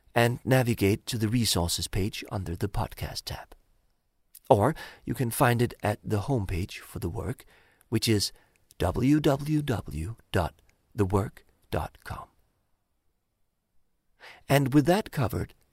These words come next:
let's dive into the actual process of doing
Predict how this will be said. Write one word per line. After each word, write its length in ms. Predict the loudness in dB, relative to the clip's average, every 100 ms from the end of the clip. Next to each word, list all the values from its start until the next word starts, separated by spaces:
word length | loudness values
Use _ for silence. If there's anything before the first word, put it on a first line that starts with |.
| _ _ _ -2
let's 280 | 0 0
dive 460 | 0 -2 -2 -6 -8 -2
into 320 | -2 0 -4
the 220 | -4 -4 -2
actual 420 | -2 -2 -6 -6
process 540 | -6 -6 -6 -8 -10 -10 _ _
of 240 | -8 -8 -4
doing 340 | -4 -4 -8